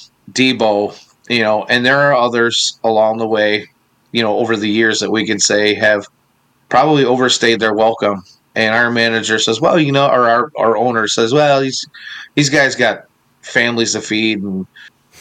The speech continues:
giant mansions to, uh, pay mortgages on, so we're just gonna keep 'em around. And, and if we're not gonna keep you in your current role, we're gonna, we're not gonna fire you. We're gonna promote you."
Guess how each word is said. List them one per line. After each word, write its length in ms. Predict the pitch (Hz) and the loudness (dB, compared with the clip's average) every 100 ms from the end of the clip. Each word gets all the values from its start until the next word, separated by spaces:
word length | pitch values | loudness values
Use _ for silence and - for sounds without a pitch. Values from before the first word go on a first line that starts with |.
| 120 | -6
giant 720 | 113 - 131 120 123 120 113 | -2 0 0 0 2 0 0
mansions 600 | 120 117 113 113 107 101 | 0 0 0 -2 -2 -4
to, 360 | - 110 104 104 | -2 0 0 0
uh, 320 | 101 98 92 | 2 2 0
pay 180 | - 113 | -2 -2
mortgages 540 | 104 107 101 98 101 | 0 0 0 -2 -2
on, 300 | 101 101 98 | 0 0 0
so 360 | 95 101 98 95 | -2 0 0 0
we're 240 | 120 160 | 0 2
just 160 | 135 120 | 0 -2
gonna 140 | 107 | -4
keep 300 | 98 110 107 | -2 -2 0
'em 60 | 101 | -2
around. 460 | 92 92 95 95 - _ _ - - - - | -2 -2 -2 -4 -10 _ _ -20 -20 -16 -2
And, 180 | 110 - | -2 2
and 140 | 143 | 0
if 140 | 143 | 2
we're 60 | 165 | 2
not 200 | 156 156 | 2 0
gonna 140 | 147 | -2
keep 260 | 123 131 113 | 0 0 2
you 100 | 123 | 0
in 60 | 113 | 0
your 120 | 107 | -2
current 280 | - 117 110 | 0 0 2
role, 360 | 117 110 107 | 2 2 0
we're 120 | 123 160 | 0 0
gonna, 260 | 156 107 - - - _ _ | 0 0 -4 -18 -20 _ _
we're 140 | 180 170 | 0 2
not 180 | 151 | 0
gonna 100 | 120 | -2
fire 460 | 101 - 151 151 117 | -6 -4 0 2 2
you. 180 | 104 101 | 0 -2
We're 160 | 113 | -2
gonna 140 | 143 113 | -2 -2
promote 480 | - 110 107 110 107 | -4 -2 -2 -2 -4
you." 180 | 92 | -6